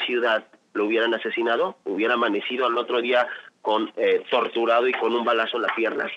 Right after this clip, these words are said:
¿Eso hubiera sucedido si Giovanni fuera un chavito bien? No, ¿verdad? Eso quiere decir que racismo y clasismo van íntimamente ligados, no los podemos desligar. Entonces hay que aceptar que existe. Ah, y ojo, eh, nota al calce, revisen cómo se fundó la ciudad de Guadalajara.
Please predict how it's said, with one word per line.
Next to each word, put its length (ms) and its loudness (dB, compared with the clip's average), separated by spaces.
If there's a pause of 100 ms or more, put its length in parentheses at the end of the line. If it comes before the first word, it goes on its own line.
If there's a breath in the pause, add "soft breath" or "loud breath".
¿Eso 240 0
hubiera 220 0
sucedido 480 -2
si 120 -6
Giovanni 360 2
fuera 200 -2
un 140 -4
chavito 360 0
bien? 220 -2 (500)
No, 140 4
¿verdad? 300 0 (440)
Eso 180 -2
quiere 220 2
decir 380 0
que 100 0
racismo 440 0
y 20 -4
clasismo 500 -2
van 180 4 (260 loud breath)
íntimamente 840 0
ligados, 440 2
no 120 2
los 160 -2
podemos 500 0
desligar. 400 -2
Entonces 340 -4
hay 120 0
que 100 0
aceptar 460 -4
que 80 -8
existe. 580 -6 (220 loud breath)
Ah, 200 8
y 160 -2 (220)
ojo, 480 6
eh, 80 4
nota 240 2
al 140 4
calce, 420 2 (540 loud breath)
revisen 500 2
cómo 240 4
se 140 -2
fundó 280 0
la 120 4
ciudad 260 2
de 80 4
Guadalajara. 580 2